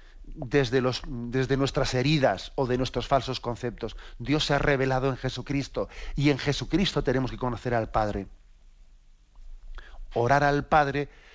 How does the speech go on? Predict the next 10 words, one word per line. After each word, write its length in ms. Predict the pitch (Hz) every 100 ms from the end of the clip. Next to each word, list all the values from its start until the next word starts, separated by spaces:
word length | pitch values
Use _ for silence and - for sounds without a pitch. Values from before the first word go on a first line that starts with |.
| - -
es 200 | 139 139
entrar 500 | 127 143 135 131 127 -
en 180 | 135 123
este 300 | 127 - 123
misterio, 600 | 113 107 - 135 120 120
en 60 | 117
el 120 | 127
misterio 380 | 127 - 160 175
que 140 | 156
Cristo 500 | 156 160 - 117 95